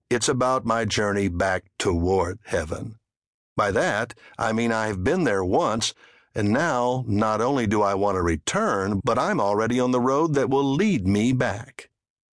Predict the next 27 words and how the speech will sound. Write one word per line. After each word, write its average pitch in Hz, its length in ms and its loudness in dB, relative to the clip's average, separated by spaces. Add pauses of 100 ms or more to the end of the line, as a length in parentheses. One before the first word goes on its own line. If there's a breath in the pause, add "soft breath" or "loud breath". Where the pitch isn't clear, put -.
(580)
What 135 180 4
I 101 160 0
can 175 300 0
share 87 380 0
is 101 180 0
that 107 120 2
I'm 104 320 0
different 92 380 -2
today 92 420 0
than 104 160 0
I 101 160 0
was 113 400 0
when 107 140 0
I 101 140 0
started 123 440 0
to 113 100 -2
cross 135 680 0
the 120 80 -2
bridge 90 680 -2 (100)
over 92 280 0
Lake 90 240 -2
Livingston. - 560 -2 (340 loud breath)
That 123 340 0
bridge 90 480 0 (280)
changed 98 520 0
my 87 280 0
life. 90 520 -4